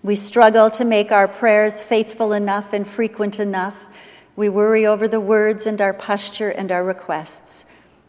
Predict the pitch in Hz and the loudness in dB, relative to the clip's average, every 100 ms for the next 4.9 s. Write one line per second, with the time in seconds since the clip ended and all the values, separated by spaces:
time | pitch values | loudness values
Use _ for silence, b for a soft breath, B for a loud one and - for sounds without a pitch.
0 | _ _ _ 180 190 190 220 202 - 180 | _ _ _ -8 -8 -6 -4 -2 -2 -4
1 | - - 165 - - 180 170 165 165 - | -6 -4 -4 -4 -8 -8 -8 -4 -4 -4
2 | 190 208 175 160 156 147 - - _ - | -6 -4 -4 -8 -8 -12 -16 -20 _ -14
3 | 185 180 170 151 - B B B B _ | -10 -8 -8 -10 -14 B B B B _
4 | _ - 185 170 170 165 160 156 170 | _ -12 -10 -6 -6 -6 -8 -10 -12